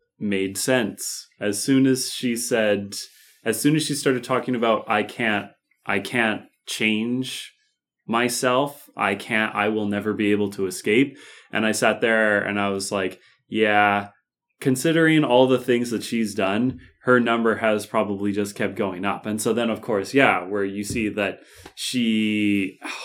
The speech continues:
oh man, probably, um,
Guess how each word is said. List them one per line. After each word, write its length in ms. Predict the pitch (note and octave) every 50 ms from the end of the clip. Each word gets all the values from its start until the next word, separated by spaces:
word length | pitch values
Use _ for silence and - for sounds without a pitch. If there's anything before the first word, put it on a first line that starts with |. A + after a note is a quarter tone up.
| - -
oh 220 | - A2 A2 G2+ G2
man, 560 | F#2+ F#2 G2 G2+ G2+ G2 F#2+ F2+ F2 F2 F2+ - _ _ _ _ _ _ _ _ _ _ _ _ _ -
probably, 1160 | - C3+ B2 A#2+ A#2 A#2 A2 G2+ A2+ A2+ A#2 A2+ A2+ A2 G#2+ G#2+ G#2+ G#2 G2+ G2+ G2+ G2 F#2+ F#2+ - - -
um, 720 | G#2+ G#2+ G#2 G#2 G2+ G2 G2 F#2+ F#2+ F#2+ F#2+ G2+ G#2+ G#2+